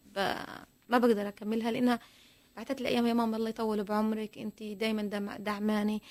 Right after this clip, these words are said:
آه، أنا من غيرك يا ماما ما بسوى إشي. آه، الله يديك الصحة وطولة العمر وشوف السعادة والفرح." وبعتت لي إياها في قلب هيك وورد،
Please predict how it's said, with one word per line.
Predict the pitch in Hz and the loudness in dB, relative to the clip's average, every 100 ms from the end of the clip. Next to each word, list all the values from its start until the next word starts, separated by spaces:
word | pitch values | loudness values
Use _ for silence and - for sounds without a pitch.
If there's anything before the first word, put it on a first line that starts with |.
| - - - | -20 -20 -4
آه، | 240 240 | 2 6
أنا | 226 | 6
من | 220 | 6
غيرك | 226 226 214 226 | 6 4 2 0
يا | |
ماما | 214 214 208 | 2 4 4
ما | 208 | 2
بسوى | 208 214 - | -2 -4 -2
إشي. | - 214 214 220 | 0 2 0 0
آه، | - 208 202 208 226 | -4 -2 -2 0 2
الله | 220 | 2
يديك | 190 208 | 0 -6
الصحة | 214 - - 208 | -10 -10 -10 -8
وطولة | - 208 | -8 -8
العمر | 208 202 208 214 | -2 0 2 2
وشوف | 208 - - - 247 220 | 0 -2 -16 -2 0 0
السعادة | - 214 208 208 208 | 0 2 4 4 2
والفرح." | 208 - 214 208 - - - - _ _ - _ | -2 -2 -4 -4 -12 -20 -20 -20 _ _ -20 _
وبعتت | - 190 226 254 | -6 -2 2 6
لي | 240 | 6
إياها | 254 | 6
في | - - | 4 -4
قلب | 240 226 180 | 2 2 2
هيك | 220 220 214 226 - | 0 0 -4 -16 -10
وورد، | 208 202 240 233 214 196 - | -8 0 4 4 2 -6 -14